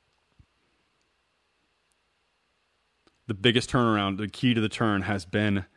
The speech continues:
the pitching. You also had some new blood in there in the everyday lineup.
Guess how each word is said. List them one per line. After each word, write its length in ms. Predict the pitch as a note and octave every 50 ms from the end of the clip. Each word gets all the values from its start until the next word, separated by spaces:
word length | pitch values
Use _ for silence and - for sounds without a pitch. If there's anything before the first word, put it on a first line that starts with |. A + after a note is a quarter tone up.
| _ _ -
the 280 | F2+ G#2+ G2+ F#2+ F2+ E2+ - -
pitching. 360 | - G2+ - - F2 F2 E2+ - _ _ _ _ _ _ _ _ _ _ _ _ _ _ _ _ _ _ _ _ _ _ _ _ _ _ _ _ _ _ _ _ _ _ _ _ _ _ _ _ _ _ _ _ _ _ _ _ _ _ _ _ _ _ _ _ _ _ _ _ _ _ _ _ _ _ _ _ _
You 120 | - B2
also 200 | B2 B2+ - C3+
had 120 | B2+ C3 -
some 120 | B2 A#2+
new 120 | A#2+ B2+ B2
blood 240 | A2+ A#2 A2 G#2
in 100 | G2 F#2
there 220 | F#2+ F2+ D#2+ D#2 -
in 120 | - A2+ G#2
the 100 | G#2+ A2
everyday 280 | G#2+ G#2+ G#2 G#2 G#2
lineup. 360 | G#2 G#2+ B2+ B2 G2 D#2+ -